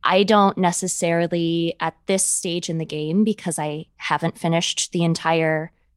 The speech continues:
final manuscript that, like, I want to give to advanced readers, this is not the time where I'm necessarily looking for a deep dive into her feedback, because also the stuff that I sent her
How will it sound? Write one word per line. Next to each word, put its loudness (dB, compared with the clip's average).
final 4
manuscript 2
that, 2
like, -2
I -2
want -2
to -6
give -4
to -2
advanced -4
readers, 0
this 0
is -2
not 2
the -10
time -4
where -4
I'm -4
necessarily -4
looking 6
for 2
a 6
deep -4
dive 2
into -2
her 0
feedback, -8
because 4
also 6
the 2
stuff -2
that 0
I 2
sent -2
her -2